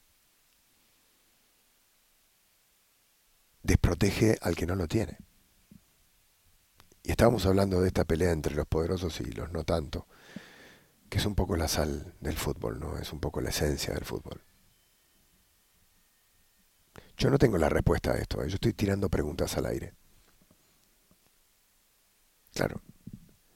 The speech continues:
Si desaparece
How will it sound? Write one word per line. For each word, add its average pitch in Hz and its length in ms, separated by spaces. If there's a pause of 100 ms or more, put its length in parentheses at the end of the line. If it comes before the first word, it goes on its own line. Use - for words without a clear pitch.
(1300)
Si - 200
desaparece 82 1200